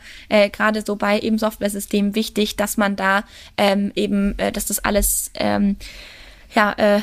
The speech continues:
irgendwie connected werden kann und dass man da vielleicht auch teilweise noch mal ein bisschen, ähm, ja, dass da so mal einen Anschubser braucht, auch bei uns im Bereich, das wär, glaub ich, ganz gut. Also, dass man da insgesamt schaut, okay,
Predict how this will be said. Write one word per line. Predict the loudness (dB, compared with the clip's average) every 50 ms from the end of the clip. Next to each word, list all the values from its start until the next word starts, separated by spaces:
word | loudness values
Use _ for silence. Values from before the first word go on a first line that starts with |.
| 0 2
irgendwie | 2 4 4 4 4 4 4 2 2 2
connected | 2 2 2 2 2 2 -2 -6 -4 0
werden | 0 0 2 0 -2 -4
kann | -2 0 0 2 2 0
und | 0 -2 -2 -2 -4 -4 -6
dass | -6 -4 -2
man | 0 0 0
da | 0 0
vielleicht | 0 -2 0 0
auch | -2 -4
teilweise | -2 -2 0 2 2 2 2 2
noch | 0 0
mal | 0 0
ein | 0 0
bisschen, | -2 -2 0 2 2 2 2 2 0 0
ähm, | 2 2 4 4 2 2 0 -2 -6 -12 -16 -16 -14 -6
ja, | -2 0 0 0
dass | 0 -2
da | -2 0 0 0
so | 0
mal | 0 0 0
einen | 0 0 -2 0
Anschubser | 0 0 0 0 -4 -2 -2 -2 -2
braucht, | -2 0 2 4 4 4 2 0 -2 -6
auch | -6 -2 0
bei | 2 2
uns | 2 2 0 0
im | 0 -2
Bereich, | -2 0 0 0 0 0 -2
das | -4 -6 -8 -8 -2 0
wär, | 0 2 2
glaub | 0 -2 -4
ich, | -2 -2
ganz | -2 -2 -2 -4 -4
gut. | -2 -2 0 0
Also, | 0 -2 -2
dass | -2 0
man | 0 2 2
da | 2
insgesamt | 2 2 2 2 0 0 0 2 0 0
schaut, | 0 2 2 4 2 2 0
okay, | -4 -2 2 2 2 2